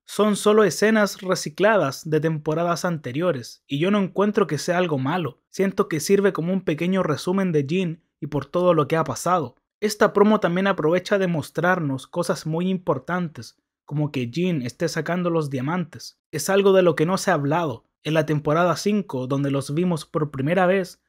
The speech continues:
no se dijo nada de ellos, y de lo que hemos visto hasta ahora en la temporada seis,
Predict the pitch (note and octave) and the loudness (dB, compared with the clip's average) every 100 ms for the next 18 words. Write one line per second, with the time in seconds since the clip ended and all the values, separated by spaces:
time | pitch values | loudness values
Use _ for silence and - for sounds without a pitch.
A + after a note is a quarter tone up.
0 | _ D3+ E3+ - D#3+ F#3 E3 D#3+ E3+ D3+ | _ -8 -4 -2 0 0 0 2 2 2
1 | C3+ E3 F3 B2 - _ _ D#3+ D#3 D#3 | 2 0 0 -2 -10 _ _ -2 4 4
2 | D3 F3+ G#3+ G3 D#3+ F#3+ - G3+ - D#3 | 4 2 2 0 0 -2 -2 -6 -4 -4
3 | D3 F#3 D#3+ C3+ D3 C#3+ D3+ D3 C#3 E3 | 2 2 2 0 -2 0 -2 -4 -4 -2
4 | F3+ C#3+ F#3+ F#3+ D3+ - | -2 -2 -2 -2 -4 -12